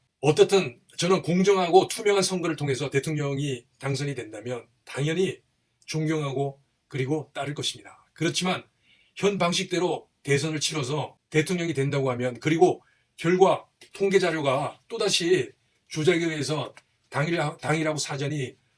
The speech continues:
완전히 극명하게 차이가 나는 것으로 나타난다고 하면 저는 저 온 힘을 다해서 국민들과 함께 대선 결과에 불복 운동을 할 것입니다.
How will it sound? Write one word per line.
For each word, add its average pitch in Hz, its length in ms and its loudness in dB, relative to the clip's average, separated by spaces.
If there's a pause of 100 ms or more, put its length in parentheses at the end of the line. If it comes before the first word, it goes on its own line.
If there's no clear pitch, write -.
완전히 160 320 -2
극명하게 180 460 0
차이가 165 260 -4
나는 139 200 -6
것으로 131 240 -6
나타난다고 120 540 -8
하면 127 320 -8 (560)
저는 156 240 -4
저 165 220 -2
온 196 180 2
힘을 240 180 4
다해서 190 280 2
국민들과 170 400 2
함께 139 380 -4 (240)
대선 160 280 0
결과에 143 440 0 (240)
불복 180 320 4
운동을 160 240 0
할 143 80 -4
것입니다. - 440 -8